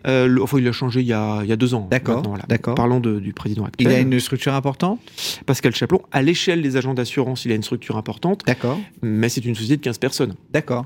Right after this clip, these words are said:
Speaker 1: Donc il est vraiment en production, c'est lui le premier commercial, c'est
Speaker 2: D'accord.
Speaker 1: lui l'animateur, il fait les réunions commerciales avec ses équipes, euh, le lundi matin.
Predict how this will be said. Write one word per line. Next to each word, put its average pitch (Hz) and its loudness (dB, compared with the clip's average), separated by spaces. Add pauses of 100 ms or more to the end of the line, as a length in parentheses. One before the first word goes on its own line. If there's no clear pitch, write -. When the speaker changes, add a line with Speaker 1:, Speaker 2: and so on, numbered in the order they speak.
Speaker 1:
Donc 113 -4
il 117 4
est 113 6
vraiment 131 0
en 131 0
production, 135 0
c'est 127 -2
lui 113 0
le 123 0
premier 107 -2
commercial, 151 0
c'est - 0
Speaker 2:
D'accord. 117 2
Speaker 1:
lui 123 4
l'animateur, 113 0
il 107 -4
fait 104 0
les 127 4
réunions 120 0
commerciales 120 -2
avec 113 -2
ses 110 -6
équipes, 113 -2
euh, 113 -4
le 113 0
lundi 117 0
matin. 156 0